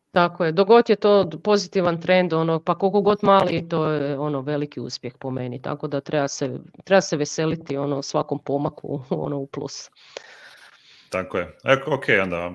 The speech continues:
Speaker 2: evo, toliko možda za, za danas, pa nadam se da se vidimo onda i u idućim epizodama. Imajte na umu da sve o čemu pričamo edukativnog karaktera, dakle nije nikakav, e, nagovor na, na kupnju nekakvih investicija ili, ili, e,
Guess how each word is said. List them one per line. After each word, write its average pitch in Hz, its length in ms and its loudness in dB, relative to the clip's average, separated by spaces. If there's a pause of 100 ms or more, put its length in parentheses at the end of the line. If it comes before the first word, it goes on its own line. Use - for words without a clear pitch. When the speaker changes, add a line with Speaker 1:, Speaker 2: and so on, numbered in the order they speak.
Speaker 2:
evo, 95 280 4
toliko 107 280 0
možda 101 220 2
za, 92 280 0
za 92 140 -4
danas, 110 500 -2
pa 92 360 0 (460)
nadam 98 200 -2
se 101 100 -6
da 98 60 0
se 101 120 -4
vidimo 98 260 -2
onda 90 200 -2
i 92 100 -4
u 92 240 -8
idućim 101 360 -6
epizodama. 95 720 -2 (140)
Imajte 92 380 -6
na 90 120 -6
umu 95 220 -8
da 87 260 -4 (240)
sve - 200 -6
o 95 40 -6
čemu 90 220 -10
pričamo 92 440 -8
edukativnog 85 420 -12
karaktera, 95 500 -2 (400)
dakle 90 240 -10
nije 90 140 -8
nikakav, 85 360 -6
e, 82 40 -12 (880)
nagovor 95 500 0
na, 92 180 -4
na 95 120 -4
kupnju 104 380 -6
nekakvih 92 560 -10
investicija 95 680 -6
ili, 85 140 -6
ili, 87 280 -6
e, 82 40 -10